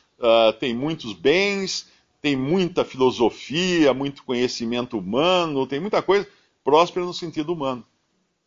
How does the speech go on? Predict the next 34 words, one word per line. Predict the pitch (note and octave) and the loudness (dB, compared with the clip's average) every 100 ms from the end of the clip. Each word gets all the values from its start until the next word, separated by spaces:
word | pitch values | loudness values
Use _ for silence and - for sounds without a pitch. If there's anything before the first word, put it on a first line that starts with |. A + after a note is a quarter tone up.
| _ _ _ _ _ _ _ | _ _ _ _ _ _ _
Mas | C3+ D3+ | -2 2
quando | G3+ A3 | 2 2
nós | G3+ F#3 | 4 2
sabemos | - D#3+ C#3 D3+ C#3 - | 4 0 2 0 0 -4
qual | - F3+ F#3 | 4 6 6
é | D#3 D#3+ - | 6 4 0
o | C#3+ C#3+ | -2 -4
que, | - - G#3 | -6 -6 -2
o | F3+ | -2
que | - F#3+ | -2 -4
Deus | C3+ A2+ A3 A3+ C#3 | -2 4 6 6 2
deseja | B2 C#3+ G#2+ D3 F3+ C#3+ C#3+ | -2 -2 -2 2 2 2 -2
encontrar | C3 C3+ A2 A#2 B2 B2 | -2 -2 -2 0 2 2
nos | G#2+ F#2+ - | 0 -6 0
seus, | E3 E3+ F2 - - _ _ _ _ _ _ _ _ | 2 2 0 -12 -18 _ _ _ _ _ _ _ _
aí | G#2+ G#2+ A#2+ | -2 2 2
a | |
gente | A2+ C3+ C3 | 0 -4 -8
cai. | C3+ C#3 B2 - _ | 0 2 2 -2 _
Pode, | E3 F#3+ | -2 0
podemos | F#3+ A#3 A3+ | 0 2 4
abrir, | C#3 D#3+ | 2 0
ó, | D#3 D#3+ C#3+ | 4 6 4
Sofonias, | - A#3 - F#3+ C3+ E3+ C3 G#2 | 2 -2 2 2 2 2 2 2
tem | F#3+ | 0
um | |
versículo | G3 D3+ - D3 C#3 A#2 F2+ _ _ _ - | 2 0 0 -4 0 -2 -2 _ _ _ -6
que | |
ele | B2+ B2 | -4 2
fala | C#3+ C3+ | 4 4
do | C3 | 4
remanescente | C#3 C#3 C#3+ A#2+ - D#3 D#3+ C#3+ A2 | 0 0 2 0 0 2 2 0 -4
de | A2 | -4
Israel, | G#2+ G#2 C3 D3+ | 2 6 6 6